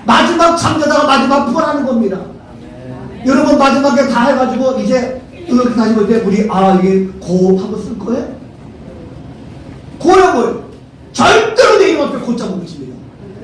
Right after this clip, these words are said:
성이 고시면 괜찮아요. 근데 다 고로 끝나요. 마지막에 고로 끝나면 안 믿는 자랑 안 믿는 자랑 똑같은 건데?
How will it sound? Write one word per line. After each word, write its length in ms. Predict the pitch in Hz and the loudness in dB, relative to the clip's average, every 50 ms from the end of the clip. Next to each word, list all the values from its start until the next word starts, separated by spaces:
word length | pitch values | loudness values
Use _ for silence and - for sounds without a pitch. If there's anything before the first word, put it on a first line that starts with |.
| - - 185 - | -14 -14 -12 -12
성이 400 | - - - - 175 180 190 196 - | -12 -12 -10 -6 -4 -2 -2 0 -2
고시면 440 | - 170 170 170 170 - 156 - | -2 -2 -2 -2 -4 -4 -6 -8
괜찮아요. 480 | - 151 156 180 - - 226 233 - - - - - - - - - - - 233 - 240 233 - - - 143 - - - 240 - - - - 135 - - - - - - - - - - - - - - - - - - - - 320 320 - - - - - - - - | -8 -10 -10 -10 -10 -8 -8 -8 -10 -10 -12 -14 -14 -14 -14 -12 -10 -8 -6 -4 -4 -4 -6 -6 -6 -6 -6 -8 -8 -8 -8 -8 -8 -10 -12 -12 -12 -14 -16 -16 -16 -14 -14 -12 -14 -14 -14 -14 -14 -14 -16 -16 -18 -18 -16 -16 -16 -16 -16 -18 -18 -18 -20 -18 -4 -2
근데 220 | 392 370 392 381 | 0 2 2 2
다 100 | - - - - - - - - 349 - - | 2 2 0 0 2 2 4 4 4 2 2
고로 240 | 381 370 - - - | 0 0 0 0 0
끝나요. 320 | 277 254 226 - - - - - - - - - - - - - - - - - - - | -2 -4 -4 -4 -4 -8 -10 -14 -16 -20 -20 -20 -20 -20 -20 -20 -20 -20 -20 -18 -8 -4
마지막에 640 | 175 - 233 240 - - 320 320 311 311 - - | 0 0 2 2 0 0 -2 -2 0 0 -2 -2
고로 180 | - 311 - - | -2 -2 -2 -2
끝나면 460 | - 254 269 269 285 277 277 269 - | -2 -2 0 0 0 0 0 -2 -2
안 180 | - 214 240 269 | 0 2 2 2
믿는 200 | - - - 277 | 2 0 -2 0
자랑 220 | - 285 285 269 262 | 2 2 2 2 2
안 40 | |
믿는 140 | 262 254 233 - | 0 0 -2 -2
자랑 140 | - - | -4 -6
똑같은 260 | 240 - - 262 254 240 | -6 -6 -6 -6 -4 -2
건데? 320 | 247 247 240 240 - - | -2 -2 -2 -4 -6 -10